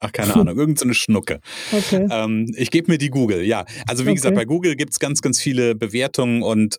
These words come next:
Speaker 1: ähm, scrollen Sie hier mal in den Podcast-Folgen 'n bisschen zurück. Da g-, haben wir zwar zwischendurch schon mal zwei Interview-Mitschnitte quasi, ähm, dargeboten,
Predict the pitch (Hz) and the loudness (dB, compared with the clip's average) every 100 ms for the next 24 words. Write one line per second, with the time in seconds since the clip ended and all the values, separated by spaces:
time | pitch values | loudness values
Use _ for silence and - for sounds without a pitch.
0 | - 104 98 101 98 - 104 104 101 110 | -4 -2 0 0 0 0 0 0 0 2
1 | 104 92 92 85 - - - 113 - 110 | 0 0 -2 -2 -4 -6 -4 -6 -2 -2
2 | 104 104 110 - 95 - 151 147 107 98 | 0 2 2 0 -2 -2 -2 -4 -4 -4
3 | 104 98 107 95 - 85 - 120 - 123 | -4 -2 -2 0 -2 -2 -2 -2 0 -2
4 | - 110 101 - 101 113 117 - - - | 0 -2 -2 -4 -4 -4 -6 -10 -20 -20
5 | _ 139 165 160 123 107 117 117 113 107 | _ -2 0 0 -2 0 2 4 4 4
6 | 110 123 - - 113 110 113 120 - - | 4 2 0 0 4 2 2 0 -2 -4
7 | 101 107 107 98 101 101 - 98 95 92 | -4 -2 0 2 0 -2 -2 -4 -2 -2
8 | 92 85 87 95 101 127 117 104 110 127 | -2 -2 -4 -6 -4 -2 -2 0 2 2
9 | - 117 113 110 | 0 2 2 2